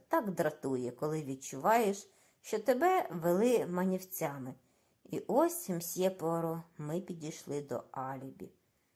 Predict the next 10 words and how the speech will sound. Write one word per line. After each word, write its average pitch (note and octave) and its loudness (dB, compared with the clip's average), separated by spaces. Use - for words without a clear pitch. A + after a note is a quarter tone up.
Молодик G3 2
допив F#3 2
свою C#3 -4
склянку. C3+ -8
«Я A#3 2
завжди E3+ 4
вважав D3 -2
алібі F#3+ 0
дуже E3 0
приємними» D3 -2